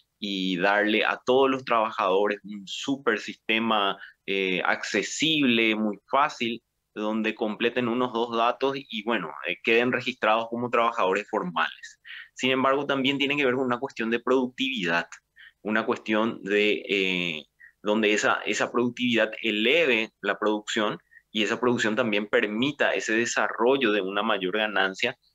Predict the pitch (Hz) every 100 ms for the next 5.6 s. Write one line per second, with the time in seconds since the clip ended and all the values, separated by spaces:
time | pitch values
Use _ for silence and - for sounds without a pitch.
0 | _ 107 110 120 131 135 82 123 123 117
1 | - 127 131 110 104 - _ _ _ -
2 | 117 127 98 101 98 95 92 92 90 98
3 | 104 104 101 104 117 113 110 131 120 113
4 | 131 - _ - 107 104 - 113 113 123
5 | 123 123 - 113 104 90